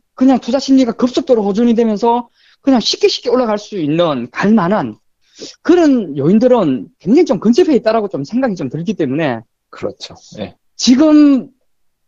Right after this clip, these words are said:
Speaker 1: 구간에서 많이 힘들다고 이제 포기하시면
Speaker 2: 네.
Speaker 1: 안 될 것 같고요.
Speaker 2: 음.
Speaker 1: 오히려 기회가 너무나도 좋은 기회가 굉장히 가까이 있을 수 있구나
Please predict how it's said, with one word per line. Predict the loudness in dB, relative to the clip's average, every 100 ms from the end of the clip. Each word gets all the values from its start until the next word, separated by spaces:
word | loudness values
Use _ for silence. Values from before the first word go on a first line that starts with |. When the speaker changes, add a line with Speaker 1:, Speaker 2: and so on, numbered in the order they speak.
| _ _ _ _ _
Speaker 1:
구간에서 | -4 0 2 2 0
많이 | 0 4 4
힘들다고 | 6 4 4 2 -2 0 2 2 -2 -8 -20
이제 | -18 -18 -6
포기하시면 | -4 0 0 2 2 2
Speaker 2:
네. |
Speaker 1:
안 | 0
될 | -4
것 | -4
같고요. | -6 -4 -6 -8 _ _ _ _ _ _ _ _
Speaker 2:
음. | 0
Speaker 1:
오히려 | 2 4 4 2 2 -4 -8
기회가 | 0 2 2 0 0 -2 -4 -10 -20 _ _ _ _ _ _ _
너무나도 | -6 2 4 4 0
좋은 | -4 -2 -2
기회가 | 0 0 0 -2 -6 -8 _ _ _ _ _ -4
굉장히 | 2 4 4
가까이 | 2 -2 -2
있을 | -2 -4
수 | -8 -10
있구나 | -8 -4 -4 -6